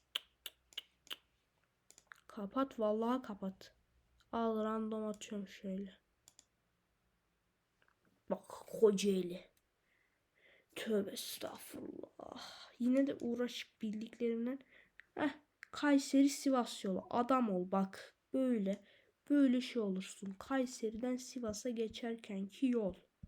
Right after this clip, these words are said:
Şuralara bir gidelim. Kayseri burada, Sivas. Kayseri Sivas yolu. Ya bu, ya bu. İkisinden biri galiba bu. Bu yol.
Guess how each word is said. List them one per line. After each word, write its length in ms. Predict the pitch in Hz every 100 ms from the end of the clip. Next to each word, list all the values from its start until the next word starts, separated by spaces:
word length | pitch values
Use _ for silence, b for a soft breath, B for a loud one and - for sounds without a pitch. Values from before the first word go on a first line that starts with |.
| b b b b - _ _
Şuralara 540 | - - 240 233 226 226
bir 60 |
gidelim. 380 | 214 208 202 214 - - - _ _ _ _ - - _
Kayseri 600 | - 240 233 233 233 214
burada, 220 | 196 196
Sivas. 600 | 220 - 233 226 240 - - B B B
Kayseri 500 | - - 240 - 247
Sivas 520 | 240 - 254 247 - 214
yolu. 240 | 196 190
Ya 320 | 196 247 254
bu, 260 | 233 254 277
ya 280 | 254 226 214
bu. 240 | 185 180 _ b b b b
İkisinden 720 | - 226 - - 220 240 240 226
biri 180 | 202
galiba 640 | 190 226 214 202 208 220 202
bu. 240 | 185 185 _ _ _
Bu 60 | 208
yol. 200 | 185